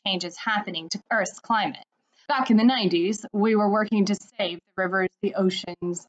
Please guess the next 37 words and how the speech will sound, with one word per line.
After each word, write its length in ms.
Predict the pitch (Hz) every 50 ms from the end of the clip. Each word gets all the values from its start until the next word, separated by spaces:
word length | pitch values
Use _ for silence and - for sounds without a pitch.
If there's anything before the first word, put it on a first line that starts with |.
| _
forests. 600 | - 196 185 180 180 175 175 175 - - - - _ _ - _ _ _ _ -
They 100 | 311 339
still 420 | - - - - _ - 330 320
need 300 | 320 330 330 285 208 196
cleaning 380 | 196 - - 226 208 208 208 202
up 180 | 196 196 196
and 160 | - 175 175 170
saving. 580 | - - - 220 202 - - - - - 208 - _ _ _ _ _ _ _ _ _ -
But 140 | 330 320 294
we 80 | 339
need 180 | 339 349 339 311
a 60 | 320
new 180 | 311 311 302 254
perspective. 640 | - 285 269 - - 254 247 - - - - - - _ _ _ _ _ _ _ _ _ -
We 220 | 233 233 269 277
need 400 | 285 302 294 294 294 254 285 - - 254
to 140 | - 311
figure 420 | - - 330 311 254 269 285 269 233
out 300 | 214 190 180 202 247 202
how 160 | - - 220
to 80 | 214 214
help 340 | 202 196 233 247 247 - -
places 640 | - 240 233 226 208 - - 180 156 160 180 -
with 180 | - 190 185 -
lower 360 | 196 185 196 190 185 185 180
stream 360 | 185 - - 240 240 240 233
flows 540 | 214 - - 165 160 151 180 196 214 202 - -
and 160 | - 208 185 -
others 560 | - 254 262 - 165 139 - 233 247 240 - _ - - - - _ _ _ -
that 160 | 214 254 254
are 100 | 254 254
getting 260 | 240 285 277 277 269
more 160 | 277 277 285
monsoons 640 | 285 277 277 269 277 262 - - - 277 196 190 185
than 100 | 220 208
ever 220 | 196 180 180 190 185
before. 560 | 185 196 - - - 208 180 - - -